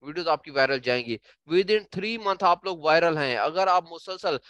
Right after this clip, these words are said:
आज से लेके तीन month तक videos upload करते हैं, videos में कोई message दें, कोई अच्छी वीडियो बनाएं या कोई funny वीडियो बनाएं, किसी के दिल आजारी ना करें, किसी को हिट ना करें, ये ऐसा करें। आपकी videos within three month, आप भी यही हैं, मैं भी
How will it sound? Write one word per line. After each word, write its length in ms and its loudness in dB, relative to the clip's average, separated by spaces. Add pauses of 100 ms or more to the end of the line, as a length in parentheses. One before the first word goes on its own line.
(200)
आज 240 6
से 160 0
लेके 360 2
तीन 280 -12
month 140 -8
तक 200 -4
videos 280 -8
upload 300 -4
करते 220 -2
हैं, 160 -8
videos 400 -6
में 120 -14
कोई 140 -12
message 400 0
दें, 220 -2 (300)
कोई 120 -6
अच्छी 160 -12
वीडियो 240 -8
बनाएं 320 -2
या 220 4
कोई 260 -12
funny 300 -8
वीडियो 240 -6
बनाएं, 280 -4 (340)
किसी 280 -6
के 140 -2
दिल 460 0
आजारी 380 4
ना 140 -2
करें, 260 -4
किसी 300 -18
को 160 -6
हिट 260 0
ना 220 2
करें, 240 -2 (380)
ये 120 2
ऐसा 180 0
करें। 160 -4
आपकी 260 -2
videos 340 -14
within 240 -10
three 260 -10
month, 160 -6
आप 260 4
भी 120 -10
यही 260 0
हैं, 80 -2
मैं 280 -2
भी 180 -10